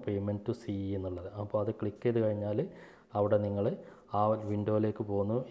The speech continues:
amount എത്രയാണെന്നുള്ളത്, അതായത് application fee to be paid പതിനായിരം, പിന്നെ അതിൻ്റെ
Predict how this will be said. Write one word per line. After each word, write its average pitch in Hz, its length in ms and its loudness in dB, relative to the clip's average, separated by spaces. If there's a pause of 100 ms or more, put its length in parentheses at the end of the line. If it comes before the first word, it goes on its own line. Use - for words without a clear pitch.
amount 101 400 2
എത്രയാണെന്നുള്ളത്, 98 640 0
അതായത് 98 340 0
application 101 580 -4
fee 101 220 -4
to 101 120 -6
be 98 100 0 (140)
paid 95 240 0 (260)
പതിനായിരം, 95 600 -2 (680)
പിന്നെ 98 300 -2 (260)
അതിൻ്റെ 98 320 0